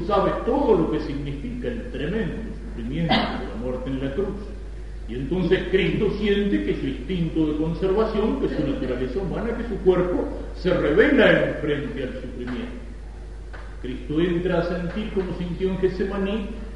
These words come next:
todo ese dolor, toda esa angustia, ¿eh?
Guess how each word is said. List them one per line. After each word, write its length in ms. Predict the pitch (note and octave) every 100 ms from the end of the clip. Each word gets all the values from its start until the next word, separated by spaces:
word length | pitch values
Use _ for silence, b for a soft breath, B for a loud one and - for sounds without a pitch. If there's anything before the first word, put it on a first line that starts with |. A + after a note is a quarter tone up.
| -
todo 240 | E3 F#3+
ese 160 | E3+ F#3+
dolor, 480 | F#3 F#3 A3+ G3+ -
toda 200 | F#3 F#3
esa 260 | F3+ F3
angustia, 580 | G#3+ D#4+ - - - -
¿eh? 720 | - - - - - - B2